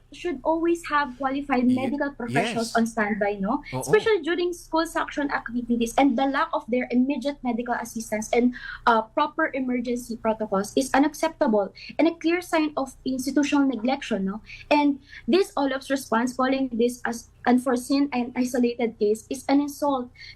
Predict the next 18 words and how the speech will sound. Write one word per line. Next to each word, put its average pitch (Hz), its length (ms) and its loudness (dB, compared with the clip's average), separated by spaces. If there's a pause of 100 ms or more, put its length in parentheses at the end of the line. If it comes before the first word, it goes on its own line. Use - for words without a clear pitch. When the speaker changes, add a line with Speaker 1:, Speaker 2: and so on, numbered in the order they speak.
Speaker 1:
to 294 80 4
Sean's 285 400 0
memory 247 400 2
and 247 200 -2
to 285 140 -10
every 294 300 0
student 247 400 -4
who 262 80 0
deserve 240 400 -2
a 254 80 -4
safe 277 320 0 (320)
learning 254 340 2
environment. 202 800 -2 (220)
Speaker 2:
Oo 113 320 -2
nga, 170 160 -2
napakalungkot 165 560 0
naman 160 240 0
yan. 180 200 -2